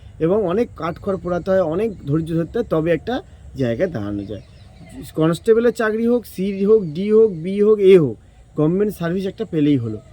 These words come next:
এটা যদি মাথায় থাকে তাহলে পড়াশোনাটা আজকের থেকে ভালো করে করো। আর হাইটের এই ইস্যুটা আস্তে আস্তে ঠিক হয়ে যাবে, এটাই বলবো। কোনো রকম খবরে ফালতু সময় নষ্ট না করে, কোনো কিছুতে না সময় নষ্ট করে, সকাল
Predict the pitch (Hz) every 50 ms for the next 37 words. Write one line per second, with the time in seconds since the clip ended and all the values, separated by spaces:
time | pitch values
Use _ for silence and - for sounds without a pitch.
0 | - - - 151 151 185 190 196 196 214 185 170 175 190 214 202 160 165 180 180
1 | 226 294 339 - - - - - 156 160 151 - 143 147 160 156 151 180 180 185
2 | 147 123 - - 147 - - 156 160 139 110 117 120 123 120 127 123 113 - 113
3 | 107 98 - - - - - - 135 131 123 104 120 147 175 175 202 208 196 196
4 | 202 165 202 190 220 196 175 170 - 190 170 190 185 - - 196 190 202 208 208
5 | 220 220 247 285 - - - - - - 143 151 156 190 196 190 190 196 202 208
6 | 226 220 220 - - - - - 190 190 190 196 190 214 214 208 185 - - -
7 | - 151 170 180 196 208 208 214 214 214 - - 151 175 170 175 202 170 - -
8 | 165 175 185 180 175 170 - - 190 180 180 175 170 170 - 196 202 202 202 -
9 | - - - - - 180 190 202 190 - 196 170 185 214 185 220 226 226 - -
10 | - - - - 156 165 156 - - 160 165 170 170 165 156 - 175 165 170 190
11 | 220 226 - - - - - - - - 156 156 - 202 214 220 277